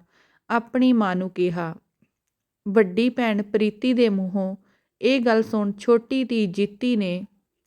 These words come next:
ਆਪਣੀ ਤਾਈ ਰੱਜੋ ਤੋਂ ਗੁਲਾਬੀ ਚੁੰਨੀ ਲਾਹ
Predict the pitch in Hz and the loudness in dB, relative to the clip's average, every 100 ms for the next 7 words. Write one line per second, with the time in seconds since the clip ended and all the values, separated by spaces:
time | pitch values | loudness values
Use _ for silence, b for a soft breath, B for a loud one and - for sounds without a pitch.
0 | _ 208 208 220 226 226 196 196 196 196 | _ -6 -2 0 2 2 2 2 2 0
1 | 180 240 240 202 180 180 - _ _ _ | 2 2 4 0 -2 -6 -14 _ _ _
2 | - 185 226 214 190 240 240 233 196 202 | -4 2 4 4 2 -2 0 0 0 0
3 | 190 185 185 196 | 0 0 0 -2